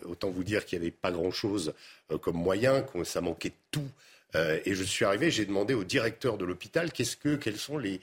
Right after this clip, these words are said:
les, les améliorations que vous avez faites depuis l'arrivée des talibans. Et il m'a dit, on a fait quelque chose de,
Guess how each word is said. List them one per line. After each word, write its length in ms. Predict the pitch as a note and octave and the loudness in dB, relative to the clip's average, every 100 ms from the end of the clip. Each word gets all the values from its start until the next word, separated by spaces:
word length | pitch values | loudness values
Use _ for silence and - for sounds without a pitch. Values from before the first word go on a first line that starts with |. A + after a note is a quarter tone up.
| - - - | -12 -14 -4
les, 140 | F#2 | -2
les 240 | G2+ F#2 F#2 | 0 0 2
améliorations 760 | G2 G2+ G2 F#2 F#2+ - D3+ | 2 4 4 4 2 2 0
que 100 | B2 | -2
vous 60 | F2+ | 2
avez 160 | F#2 | 2
faites 220 | F#2 D3+ B2+ | 4 0 0
depuis 340 | F#2 - F#3 | -4 -2 0
l'arrivée 380 | A#2+ F2+ G#2+ G#2 | 0 2 2 2
des 120 | G2+ | 2
talibans. 440 | A2 G#2 G#2 A#2+ G#2 - - - | 2 0 2 2 2 -6 -18 -6
Et 60 | F2 | 0
il 60 | G2+ | 4
m'a 120 | G2+ | 4
dit, 160 | A#2 | 4
on 100 | C3 | 2
a 80 | G#2 | 2
fait 140 | F#2 F#2+ | 0 -4
quelque 180 | F#2+ | -4
chose 240 | - C3 F#2+ | -2 -2 -4
de, 160 | G#2+ | -8